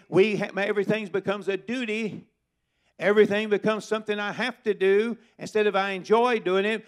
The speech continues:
But if we s-, keep ourselves in focus and be the kind of person that says, "I'm gonna go be a blessing to somebody. I'm gonna go speak a word of encouragement to me." I may feel like I can't encourage anybody, but I guarantee you get around a few of God's people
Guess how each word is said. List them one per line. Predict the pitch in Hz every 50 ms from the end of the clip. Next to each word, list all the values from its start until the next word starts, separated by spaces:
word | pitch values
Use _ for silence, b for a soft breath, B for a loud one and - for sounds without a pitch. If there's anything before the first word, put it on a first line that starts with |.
| B B B
But | - 196 -
if | -
we | 190 185
s-, | 180 - -
keep | - _ 160 208 247 - -
ourselves | 202 185 185 185 - - 214 220 220 214 180 -
in | 180 165 147
focus | - 202 220 240 240 - 190 180 -
and | 180 165 156
be | 190 214 208
the | 185 180
kind | - 185 208 202 180
of | 156 -
person | - 214 226 208 - 185
that | 165 170 -
says, | - 202 208 202 - B B B B B
"I'm | 139 202 240 233
gonna | 214 190 180 180
go | 190 202 190
be | 185 185 190
a | 185 175
blessing | 156 180 226 247 214 - 175 156
to | 151 147
somebody. | - - 156 151 139 139 143 156 160 190 202 196 B B B B
I'm | - 185 240 247
gonna | 233 220
go | 196 196 190
speak | 180 - - 202 202 196
a | 190
word | 180 196 196 202 196
of | 185
encouragement | 170 165 - - 220 247 240 226 196 151 147 160 156 -
to |
me." | 170 190 180 B B B
I | - 156 196 233 233
may | 220 208 202 196 185
feel | - 196 202 202 196
like | 190 190 180 180 185
I | 196 214 208
can't | - 202 196 190 170
encourage | 170 - 208 208 202 190 170 160
anybody, | 190 233 247 208 170 147 147 151 165 190 185 190 B B B -
but | 175
I | 185 214 208
guarantee | 180 156 190 208 214 208 - - 202 214
you | 220 226
get | 220 208 214 208
around | 196 196 202 208 208
a | 196
few | 190 - 208 208
of | 202 185
God's | 196 196 202 214 202 -
people | - - 202 220 - - 214 220 202